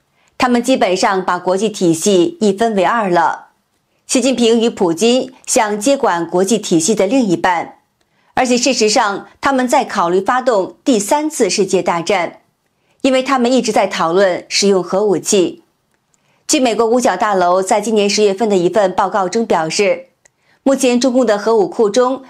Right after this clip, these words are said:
有五百多枚作战核弹头，预计中共在二零三零年将增加到一千枚。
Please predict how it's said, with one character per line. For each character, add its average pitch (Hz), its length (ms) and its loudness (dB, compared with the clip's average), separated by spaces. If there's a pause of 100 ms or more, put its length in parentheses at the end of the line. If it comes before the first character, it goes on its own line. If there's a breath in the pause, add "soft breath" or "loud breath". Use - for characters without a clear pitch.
有 214 120 2
五 220 100 0
百 196 220 -2
多 208 160 2
枚 185 300 0
作 214 180 -2
战 196 220 0
核 185 160 -2
弹 190 200 0
头， 180 440 -2 (320)
预 294 100 2
计 277 140 0
中 285 160 2
共 262 160 2
在 269 120 2
二 240 120 -2
零 220 120 2
三 240 220 0
零 220 140 0
年 190 280 2
将 214 220 0
增 226 160 2
加 240 160 0
到 220 220 0
一 220 120 -4
千 269 240 0
枚。 170 460 0